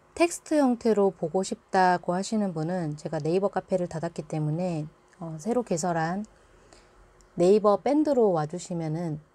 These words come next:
텍스트 형태로 보실 수가 있어요. 예, 앞으로 모임이라던가 뭐 스터디, 예, 유료 특강 이런 부분들은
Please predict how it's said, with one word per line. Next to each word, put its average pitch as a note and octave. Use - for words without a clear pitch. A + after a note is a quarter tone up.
텍스트 -
형태로 A3
보실 F3+
수가 F#3+
있어요. C#3+
예, D3+
앞으로 F3+
모임이라던가 E3
뭐 D3
스터디, A#3+
예, D3+
유료 E3
특강 F#3
이런 E3+
부분들은 D#3+